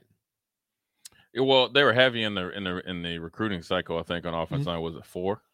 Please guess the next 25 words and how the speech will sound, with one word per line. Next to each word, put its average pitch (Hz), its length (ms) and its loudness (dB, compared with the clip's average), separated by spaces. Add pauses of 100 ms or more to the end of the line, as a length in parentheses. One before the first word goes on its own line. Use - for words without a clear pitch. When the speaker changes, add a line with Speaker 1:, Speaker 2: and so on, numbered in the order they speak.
(200)
Speaker 2:
Yeah, 143 220 -2
so 139 180 -6
Justin 131 460 -2
Jenkins, 208 400 2
Jacob 127 300 -6
Hood. 175 360 10 (600)
Um, 135 580 2 (640)
now, 147 320 4 (220)
a-, 131 180 -12
again, 135 380 2
so - 120 -6
you've 131 140 -2
got 139 160 0
Ben 214 160 8
Hart, 190 240 4
Corcoran, 165 400 0
Piper, 131 440 -4 (160)
uh, 123 360 -8
Nuri, 147 520 2 (840)
Ben 147 180 4
Scott, 131 440 0
Teddy 147 180 0
Prohaska, 135 500 -6
Henry 127 240 -4
Lutovsky. 127 500 -8